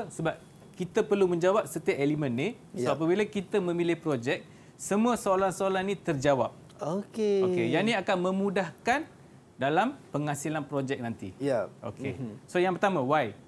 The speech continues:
Speaker 1: Mengapa?
Speaker 2: Mhm.
Speaker 1: Cuba jawab, mengapa projek ni perlu dipilih?
Speaker 2: Ah, mungkin
Speaker 1: Okey. Mu-, mesti dia kena jawab. Sa-,
Speaker 2: Ya.
Speaker 1: bukan saja-saja dia nak
Speaker 2: Mhm.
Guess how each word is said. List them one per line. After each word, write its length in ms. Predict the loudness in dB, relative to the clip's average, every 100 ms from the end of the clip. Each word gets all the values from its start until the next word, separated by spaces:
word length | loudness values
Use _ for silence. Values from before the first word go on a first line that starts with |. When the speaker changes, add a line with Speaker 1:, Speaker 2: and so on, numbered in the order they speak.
| -4
Speaker 1:
Mengapa? 400 | -2 0 -2 -4 -10
Speaker 2:
Mhm. 460 | -10 -6 -6 -8 -12
Speaker 1:
Cuba 240 | -6 0 4
jawab, 320 | 4 2 0
mengapa 320 | 0 0 0
projek 320 | 0 -2 -2
ni 80 | -4
perlu 240 | -4 -6
dipilih? 320 | -6 -6 -6 -8 -14 -20 -20 -20
Speaker 2:
Ah, 320 | -18 -18 -18
mungkin 240 | -12 -10 -4
Speaker 1:
Okey. 180 | -4 -4 -6
Mu-, 280 | -6 -6 -6
mesti 240 | -4 -2 2
dia 200 | 2 2
kena 200 | 0 0
jawab. 300 | 2 0 -2
Sa-, 240 | -10 -8 -2
Speaker 2:
Ya. 60 |
Speaker 1:
bukan 180 | 0 0
saja-saja 600 | 2 0 0 0 0 0 0
dia 180 | 0 0
nak 200 | 2 0
Speaker 2:
Mhm. 140 | -2